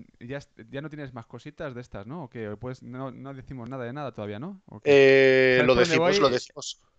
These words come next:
Speaker 1: Sí, ¿se puede decir algo o no?
Speaker 2: Sí, os, os doy la primicia, si
Speaker 1: Ah,
Speaker 2: queréis.
Speaker 1: bueno, bueno. Primicia, atención, eh, redes sociales, por favor. Eh, primicia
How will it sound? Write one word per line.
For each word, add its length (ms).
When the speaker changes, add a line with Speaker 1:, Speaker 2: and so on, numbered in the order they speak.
Speaker 1:
Sí, 160
¿se 120
puede 200
decir 120
algo 160
o 40
no? 80
Speaker 2:
Sí, 320
os, 160
os 200
doy 120
la 100
primicia, 380
si 100
Speaker 1:
Ah, 20
Speaker 2:
queréis. 200
Speaker 1:
bueno, 220
bueno. 320
Primicia, 460
atención, 460
eh, 420
redes 220
sociales, 400
por 140
favor. 360
Eh, 240
primicia 300